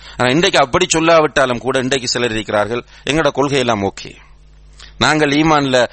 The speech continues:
தெளிவாக இருக்கிறோம்", ஆனா தொழ மாட்டார்கள், ஜக்காத்து கொடுக்க மாட்டார்கள், அமல் செய்ய மாட்டார்கள். நன்றாக நாம் புரிந்து கொள்ள வேண்டும், ஈமானும் அமலும்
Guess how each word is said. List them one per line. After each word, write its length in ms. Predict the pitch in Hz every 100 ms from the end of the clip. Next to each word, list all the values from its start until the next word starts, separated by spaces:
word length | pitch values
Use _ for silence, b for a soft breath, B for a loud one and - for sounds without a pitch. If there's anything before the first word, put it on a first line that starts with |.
| B
தெளிவாக 400 | - 143 156 135
இருக்கிறோம்", 400 | 117 113 107 90 - -
ஆனா 180 | 101 135
தொழ 240 | 127 127
மாட்டார்கள், 500 | 117 104 90 - - - - - _ _ - b
ஜக்காத்து 420 | - 127 151 156 151
கொடுக்க 300 | 127 120 117
மாட்டார்கள், 520 | 110 95 95 90 90 B B B
அமல் 280 | - 143 175
செய்ய 240 | - 147 120
மாட்டார்கள். 560 | 110 95 101 92 98 - - _ b b b - - -
நன்றாக 380 | - 156 190 170
நாம் 180 | 165 147
புரிந்து 280 | 127 147 147
கொள்ள 180 | 131 117
வேண்டும், 400 | 110 104 110 113 - b b b
ஈமானும் 600 | 123 131 185 160 143 123 107
அமலும் 460 | 107 120 131 147